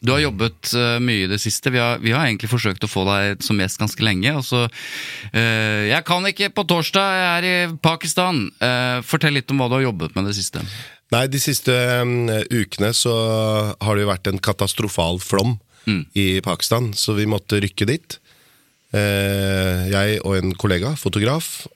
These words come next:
Speaker 2: og vi dekka på en måte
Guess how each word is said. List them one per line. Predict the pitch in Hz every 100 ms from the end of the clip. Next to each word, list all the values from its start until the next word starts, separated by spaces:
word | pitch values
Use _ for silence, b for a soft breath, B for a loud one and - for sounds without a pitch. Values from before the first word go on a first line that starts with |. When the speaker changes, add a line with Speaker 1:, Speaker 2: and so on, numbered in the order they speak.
| -
Speaker 2:
og | 110 110 110 107 - b b b b b 120
vi | 131
dekka | 135 - - 98 101 104
på | 135
en | 127
måte | 92 - - 101